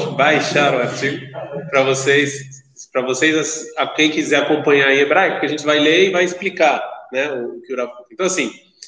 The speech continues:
o Rav Kook, ele vai, primeiro, o Perek Aleph, que vocês têm aí na frente de vocês,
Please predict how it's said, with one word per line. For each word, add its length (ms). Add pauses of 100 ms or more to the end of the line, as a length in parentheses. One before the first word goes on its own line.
(440)
o 120
Rav 240
Kook, 240
ele 120
vai, 220 (560)
primeiro, 840
o 320
Perek 320
Aleph, 320
que 80
vocês 320
têm 200
aí 160
na 140
frente 240
de 80
vocês, 560